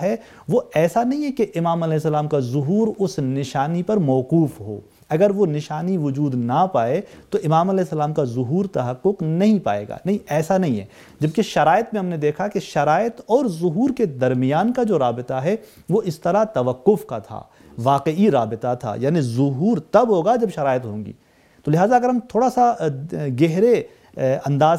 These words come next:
سے ان دونوں کو دیکھیں، شرائط اور علائم کو، تو یوں کہہ سکتے ہیں کہ شرائط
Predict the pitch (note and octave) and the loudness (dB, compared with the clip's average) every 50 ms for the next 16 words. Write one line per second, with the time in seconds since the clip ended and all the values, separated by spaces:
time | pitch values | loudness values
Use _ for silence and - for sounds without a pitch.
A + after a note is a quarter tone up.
0 | E3 - D#3+ D3+ D3+ D3+ D3 C#3+ C3 C3+ C#3 D3 D3+ D3 - C#3 B2 A#2+ B2+ A#2+ | 0 -4 -6 -4 -4 -6 -4 -2 -2 -2 -2 -2 -4 -4 -4 -4 -4 -4 -4 -4
1 | C3+ C#3 C3 C#3 A#2+ A#2+ A#2+ B2+ B2 B2+ A#2+ - A#2 A#2+ A#2+ B2+ C3 B2+ B2+ F3 | -4 -4 -4 -2 -2 0 -2 -2 -2 -4 -4 -2 0 0 0 0 0 0 0 0
2 | F#3+ G#3 - - - _ _ _ _ _ _ _ _ _ _ _ _ _ - - | -2 -2 -2 -8 -20 _ _ _ _ _ _ _ _ _ _ _ _ _ -12 -2
3 | - C#3 C#3 D#3 D#3 B2 A#2 G#2 G2 - A2 - - G#2 G#2+ A2 B2 A#2+ - - | 0 2 2 2 2 0 -2 -2 -4 -6 -12 -12 -12 -12 -10 -8 -8 -8 -4 0
4 | D3 C3+ D3 D#3 F3+ A#3 | 0 2 4 4 2 2